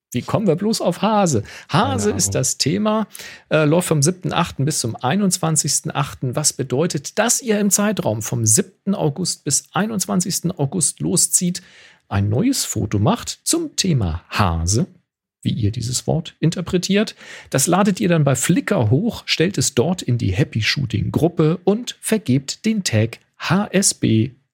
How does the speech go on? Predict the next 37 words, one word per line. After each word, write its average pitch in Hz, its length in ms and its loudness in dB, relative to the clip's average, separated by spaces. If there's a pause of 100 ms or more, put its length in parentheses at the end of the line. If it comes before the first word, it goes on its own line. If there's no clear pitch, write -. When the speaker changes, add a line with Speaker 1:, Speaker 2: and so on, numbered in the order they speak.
(140)
Speaker 1:
Hase. 185 460 0 (1200)
Speaker 2:
Ja. - 140 0 (1300)
Dann 156 120 0
mach 208 220 0
mal. 104 240 -2 (880)
Los, 214 280 0
Hase, 143 420 2
mach 185 180 -2
mal. 110 180 -6 (260)
Speaker 1:
Bin 175 120 2
gespannt. 143 460 -2 (320)
Speaker 2:
Dann 170 320 0
wünschen 185 420 2
wir 180 180 4
euch 214 220 2
Speaker 1:
Don't 156 220 2
call 135 160 4
me 131 160 4
Speaker 2:
ein - 40 4
Speaker 1:
Hase. 143 220 0
Speaker 2:
Genau, 175 200 2
ist 170 100 -2
kein 202 180 2
Ostern. 170 460 2
David 180 300 -2
beschwert 175 420 -2
sich, 165 100 4
das 143 120 2
ist - 40 -8
kein 147 140 0
Ostern. 151 320 0
Ja, 175 180 4 (380)
ähm, 120 440 2
der 101 260 -6 (120)
Hase 135 460 0
gibt's - 380 -6
auch - 420 0